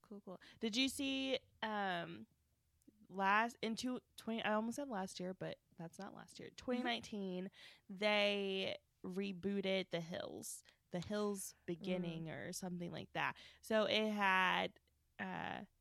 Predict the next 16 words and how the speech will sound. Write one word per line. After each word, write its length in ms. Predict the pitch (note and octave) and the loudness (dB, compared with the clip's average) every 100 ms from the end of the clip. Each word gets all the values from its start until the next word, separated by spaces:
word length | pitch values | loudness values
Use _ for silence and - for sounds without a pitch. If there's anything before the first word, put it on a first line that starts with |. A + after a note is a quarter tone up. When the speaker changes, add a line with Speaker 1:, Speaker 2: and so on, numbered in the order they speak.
| _ _ _ | _ _ _
Speaker 1:
Spencer 1040 | - D4 D4 C4+ D#4 C#4 C4 C4 C4 B3+ | 0 4 4 2 4 4 6 6 4 4
and 220 | A#3+ G3+ F#3+ - | 2 0 -4 -8
Heidi, 800 | B3 A#3+ A#3+ A#3 A#3 A#3 A3+ A3+ _ _ _ _ - | 0 2 2 -2 -2 -2 -2 -4 _ _ _ _ 0
Audrina 1160 | G3 F#3+ A3 A#3+ B3 A#3+ A#3 A#3 A3+ A3+ A3+ A3 - | 2 2 0 0 4 4 6 6 4 4 4 2 0
and 180 | G3 F#3 | -4 0
Justin 400 | G3 G3 F#3 F3 | 0 0 -2 -4
Bobby, 920 | E3+ G3+ G#3+ A3 A3+ A3+ A3 A3 A3 _ _ _ _ _ | 2 2 4 2 0 0 0 0 -2 _ _ _ _ _
and, 880 | F#3 F#3 F3+ F3 F3 F3 F3 F3 F3 - | -4 -2 -2 -4 -2 -2 -2 -4 -6 -12
uh, 340 | F3+ E3+ E3+ F#3+ _ _ _ _ | -10 -8 -8 -10 _ _ _ _
Whitney 360 | C#4 F#4 G4 F#4+ | 4 4 4 4
was, 180 | F4+ C4+ | 4 4
like, 340 | G3+ E3+ - _ _ - - | 2 2 -2 _ _ -14 0
kind 260 | F#3 A3+ | 2 4
of 80 | A#3+ | 2
in 120 | A#3+ | 2
it 160 | A#3+ | 2